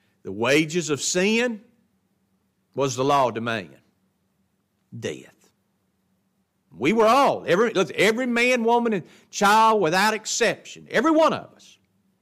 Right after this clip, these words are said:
every person born of a woman, we are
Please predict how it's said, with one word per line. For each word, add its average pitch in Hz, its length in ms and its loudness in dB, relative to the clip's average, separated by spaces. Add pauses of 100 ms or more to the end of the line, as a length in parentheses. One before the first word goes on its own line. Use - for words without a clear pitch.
(180)
every 220 320 2
person 254 540 -2
born 240 340 4
of 254 80 -2
a 254 40 4
woman, 214 440 0 (280)
we 160 240 2
are 135 120 -2